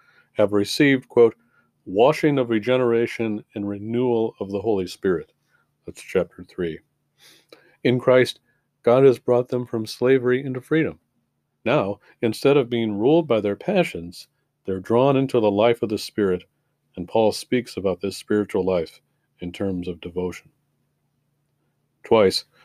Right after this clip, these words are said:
Paul counsels Titus to lead the people that they might be careful to devote themselves to good works.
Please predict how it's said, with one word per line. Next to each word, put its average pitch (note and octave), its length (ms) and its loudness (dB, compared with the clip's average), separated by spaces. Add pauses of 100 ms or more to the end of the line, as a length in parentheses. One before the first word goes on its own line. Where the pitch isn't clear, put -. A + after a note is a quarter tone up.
(140)
Paul G#2+ 240 4
counsels G#2+ 460 0
Titus G2+ 420 0
to G2+ 120 -4
lead B2+ 360 0
the G#2 80 -10
people - 360 -12
that F#2 180 -10
they B2+ 120 0
might G#2+ 300 -2
be G#2 100 -2
careful B2 500 2
to A#2+ 140 -2
devote B2 380 0
themselves G#2 640 -2
to - 120 -10
good A#2+ 260 -4
works. A#2 500 -2